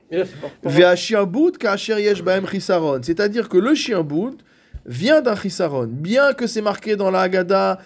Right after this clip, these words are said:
Speaker 2: Anus al pi hadibour, que on a obligé Yaakov à descendre en Égypte. Il voulait pas aller en Égypte, Yaakov.
Speaker 1: Hmm.
Speaker 2: On l'a obligé, par la parole de Dieu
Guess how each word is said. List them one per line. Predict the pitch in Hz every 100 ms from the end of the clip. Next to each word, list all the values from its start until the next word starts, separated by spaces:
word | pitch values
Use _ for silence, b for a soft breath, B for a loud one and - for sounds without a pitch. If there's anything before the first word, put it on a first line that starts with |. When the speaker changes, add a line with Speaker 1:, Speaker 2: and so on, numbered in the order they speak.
| B B
Speaker 2:
Anus | 175 185 196 202 196
al | 170
pi | 185 190
hadibour, | 180 175 170 180 117 - _ _ _ _ _ _ _ _ _
que | - 175 180 180
on | 180 185
a | 185
obligé | 175 190 165 220 247
Yaakov | 214 180 196 202 180
à |
descendre | 170 180 196 180
en | 175
Égypte. | 175 170 196
Il | 196
voulait | 202 202
pas | 247
aller | 214
en | 160
Égypte, | 143 131 120
Yaakov. | 110 120 -
Speaker 1:
Hmm. | 135 120 - _ -
Speaker 2:
On | 175
l'a | 208 233
obligé, | 226 220 196 147 117 _ _ _ _ _ - _ _ _ _ _
par | 175 185
la | 196
parole | 214 220 208
de | 190
Dieu | 180 180 131